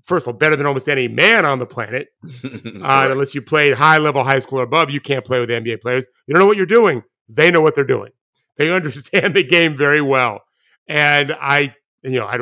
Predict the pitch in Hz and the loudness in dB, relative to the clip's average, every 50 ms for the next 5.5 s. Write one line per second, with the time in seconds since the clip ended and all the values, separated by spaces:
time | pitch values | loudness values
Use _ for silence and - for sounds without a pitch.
0 | 135 - - - 113 101 123 127 123 120 123 120 120 123 131 131 - - 123 117 | -8 -10 -14 -14 -8 -6 -6 -6 -6 -8 -8 -4 -2 -2 -2 -2 -4 -8 -8 -6
1 | 123 131 127 135 131 123 131 131 135 135 127 131 127 131 160 175 190 202 202 - | -6 -6 -4 -4 -6 -4 -4 -4 -4 -4 -6 -8 -6 -4 -2 -2 -2 -2 -4 -6
2 | - _ _ _ _ _ _ _ _ - 131 127 135 135 131 131 135 127 131 - | -10 _ _ _ _ _ _ _ _ -8 -4 -2 -2 -2 -4 -6 -8 -8 -8 -6
3 | 135 131 135 131 127 123 120 147 170 175 165 - 131 123 123 127 127 123 120 107 | -6 -6 -4 -4 -6 -6 -2 0 2 0 0 -2 -8 -6 -6 -4 -4 -4 -6 -6
4 | - 143 135 120 117 - - 131 131 - - 151 170 180 208 240 233 208 170 151 | -4 -4 -4 -4 -4 -8 -10 -12 -12 -10 -8 -6 -6 -4 -4 -4 -6 -6 -6 -6
5 | 139 147 180 202 185 - - - - - | -2 0 2 2 0 0 -6 -18 -18 -20